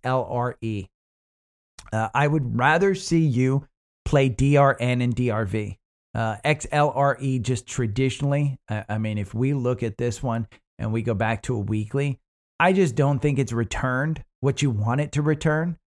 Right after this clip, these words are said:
I mean, you go back to, um, uh, two thousand and sixteen, if you've been holding this, uh, two thousand and sixteen, you were trading in thirty,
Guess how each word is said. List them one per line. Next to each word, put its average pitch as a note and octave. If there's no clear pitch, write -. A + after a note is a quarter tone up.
I C3+
mean, C3+
you D3+
go D3+
back C3+
to, C3
um, A2
uh, -
two D#3+
thousand C3+
and A2
sixteen, C#3
if B2
you've A2+
been A#2
holding B2+
this, E3
uh, A#2
two D#3+
thousand D3+
and B2+
sixteen, C#3
you D#3
were D#3+
trading C#3
in A2
thirty, B2